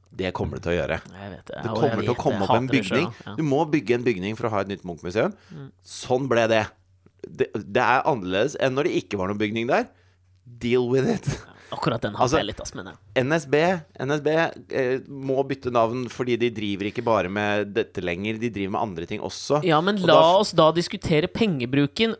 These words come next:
Speaker 2: og i stedet for fuckings
Speaker 1: Nei, men
Speaker 2: utformingen av
Speaker 1: nei, men det er ikke det,
Speaker 2: Vy-navnet
Speaker 1: det er ikke
Speaker 2: og
Speaker 1: det folk irriterer seg over. De skriver liksom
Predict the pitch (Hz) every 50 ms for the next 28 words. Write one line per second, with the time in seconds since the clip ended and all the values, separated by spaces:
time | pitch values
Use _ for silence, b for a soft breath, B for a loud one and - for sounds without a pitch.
0 | - - 190 190 185 190 196 147 170 180 190 - - - 156 139 135 135 139 147
1 | 175 175 - 208 202 190 175 123 - - 156 - - 165 170 165 - - - 175
2 | 165 147 127 139 147 170 170 185 175 180 190 202 214 202 160 143 139 156 175 202
3 | 208 196 180 180 185 185 185 185 180 175 190 202 214 226 220 - 190 170 170 180
4 | 208 220 170 185 185 - - 165 160 - - 170 180 180 175 156 131 127 151 147
5 | 156 190 208 160 - b b b b b b 120 139 143 135 127 127 120 120 120
6 | 123 113